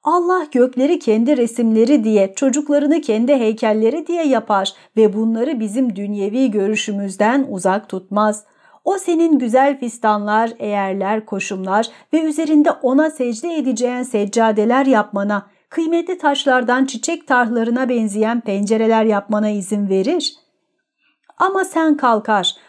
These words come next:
onun kendine ayırdığı işe burnunu sokarsan,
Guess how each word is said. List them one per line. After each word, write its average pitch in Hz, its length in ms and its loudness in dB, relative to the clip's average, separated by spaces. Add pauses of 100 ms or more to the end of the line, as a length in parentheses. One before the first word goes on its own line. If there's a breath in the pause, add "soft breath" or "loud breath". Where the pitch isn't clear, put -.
(140)
onun 370 320 -2
kendine 233 440 0
ayırdığı 226 500 0
işe 233 360 -2
burnunu 202 340 0
sokarsan, 294 680 -2